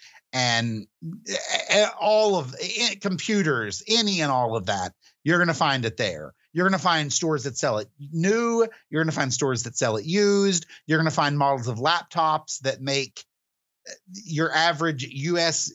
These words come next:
gamer folks drool because you can buy them at a lower price, but you have to be kinda careful about paying taxes and duties and all that stuff and under-, understanding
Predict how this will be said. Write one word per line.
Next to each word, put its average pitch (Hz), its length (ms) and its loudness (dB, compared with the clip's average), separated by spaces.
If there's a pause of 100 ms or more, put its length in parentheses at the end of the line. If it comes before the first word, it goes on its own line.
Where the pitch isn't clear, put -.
gamer 165 640 0
folks 143 640 -2 (300)
drool 151 760 0 (300)
because 131 920 0 (100)
you 127 160 -6
can 151 160 -4
buy 139 240 2
them 135 180 -2
at 123 100 -2
a 123 40 -4
lower 120 260 -2
price, 131 480 0
but - 260 -4 (320)
you 127 80 -4
have 139 180 -2
to 127 80 -6
be 123 360 -2
kinda 127 240 -2
careful 113 400 -2
about 107 240 -2 (500)
paying 117 320 0
taxes 110 580 -4
and 107 100 -4
duties 104 380 -2
and 107 60 -2
all 101 160 0
that 95 120 -4
stuff 98 280 -2
and 107 80 -2
under-, 101 200 -4
understanding 113 520 0